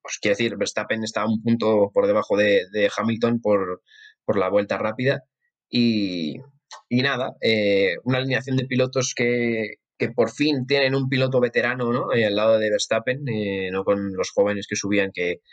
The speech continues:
que acababa destrozando el neerlandés. Eh, y bueno, Checo, que hemos visto la cara y la cruz de, de la,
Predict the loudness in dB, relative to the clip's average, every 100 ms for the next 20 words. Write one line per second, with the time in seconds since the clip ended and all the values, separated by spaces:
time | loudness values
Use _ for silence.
0 | -20 -6 -2 0 0 0 -2 -2 -2 0
1 | 0 2 2 0 0 -2 0 0 -2 -10
2 | _ _ _ -4 -2 0 0 -2 -2 0
3 | 2 0 -2 -2 -2 -2 0 2 0 0
4 | 0 2 0 0 -2 -2 -2 0 -2 0
5 | 0 0 2 0 0